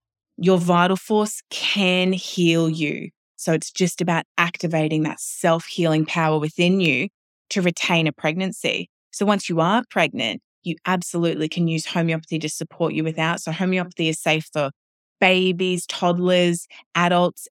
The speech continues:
elderly, pets, literally every living thing there are some farmers internationally who use homeopathy on their crops. And I mean, these are, like, double-blinded studies. Like, this is all,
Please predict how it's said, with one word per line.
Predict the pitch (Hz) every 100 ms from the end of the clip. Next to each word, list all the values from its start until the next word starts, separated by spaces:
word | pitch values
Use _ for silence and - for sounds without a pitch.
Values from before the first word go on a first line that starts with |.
| -
elderly, | 175 165 165 165 170 _
pets, | - 180 170 - - -
literally | 185 190 - 220 202 196 -
every | 185 180 190 185
living | 175 165 160 160
thing | 165 151 160 _ _ -
there | 190 220
are |
some | - 254
farmers | - 175 165 165 156 -
internationally | 180 175 175 160 - 165 160 151
who | 175
use | 180 175 -
homeopathy | 185 170 156 - 165
on | 165 165
their | 156
crops. | - 160 214 - - _ - -
And | 196
I |
mean, | 185
these | 185 214
are, | 254
like, | 240 202 -
double-blinded | 160 156 160 165 160 165
studies. | - 151 147 160
Like, | 160 165
this | 185 185
is | 185 175 _
all, | 175 180 180 175 170